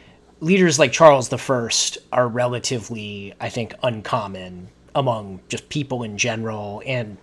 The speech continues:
in leaders themselves. There are very few people that are truly willing to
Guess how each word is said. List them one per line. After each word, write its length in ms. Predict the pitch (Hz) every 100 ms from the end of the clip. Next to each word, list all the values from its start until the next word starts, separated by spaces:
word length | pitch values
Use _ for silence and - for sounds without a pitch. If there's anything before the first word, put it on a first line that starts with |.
| -
in 280 | 123 104 101
leaders 460 | 131 120 107 101 -
themselves. 560 | 107 - 120 101 95
There 100 | 147
are 40 | 147
very 220 | 180 151
few 200 | 160 135
people 320 | 131 123 117
that 140 | 104
are 80 | 110
truly 440 | 104 - 135 117 110
willing 680 | 107 113 110 104 95 95 92 - - - -
to 540 | - 131 104 101 98